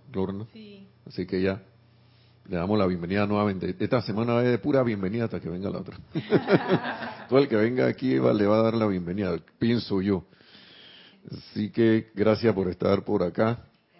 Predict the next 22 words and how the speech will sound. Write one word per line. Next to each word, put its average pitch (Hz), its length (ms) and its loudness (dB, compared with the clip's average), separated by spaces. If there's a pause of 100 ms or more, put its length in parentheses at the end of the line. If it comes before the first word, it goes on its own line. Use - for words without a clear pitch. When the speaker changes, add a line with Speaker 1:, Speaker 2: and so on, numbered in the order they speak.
(360)
Speaker 1:
Y - 80 -18
se 90 100 -6
vienen 87 280 -2
a 95 60 -2
la 85 80 -2
actividad 87 520 -2
de 98 160 2
la 87 140 0
cual 87 140 -4
nos 95 100 -2
vamos 95 360 -2
a, 85 40 -6
no, 82 220 -6
nos 82 100 -12
vamos 90 220 -4
a 95 40 -6
abocar 87 300 -2
en 92 100 -4
Semana 78 320 -8
Santa, 92 280 -2
así 85 220 -8
que, 85 200 -8